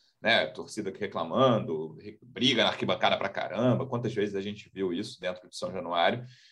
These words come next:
Então, é, o, o que o Morato e o Andrei fizeram são dois componentes que mostram como a questão emocional do Vasco tá abalada também, é.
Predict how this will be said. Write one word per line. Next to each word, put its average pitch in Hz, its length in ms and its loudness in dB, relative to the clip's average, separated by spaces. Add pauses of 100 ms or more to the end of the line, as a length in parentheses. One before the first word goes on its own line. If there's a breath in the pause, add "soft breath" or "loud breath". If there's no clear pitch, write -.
(360 loud breath)
Então, 113 840 6
é, 101 320 6
o, 117 60 0
o 123 200 0
que 135 80 -2
o 156 60 2
Morato 156 420 8
e 170 40 4
o 147 80 4
Andrei 131 280 4
fizeram 127 680 4 (500)
são 120 300 0
dois 139 640 8
componentes 139 760 4
que - 100 -6
mostram 127 800 4
como 123 200 2
a 135 60 2
questão 127 440 4
emocional 127 380 6
do 120 60 -2
Vasco 117 260 2
tá 117 140 4
abalada 113 460 6
também, 92 360 -6
é. 95 140 -2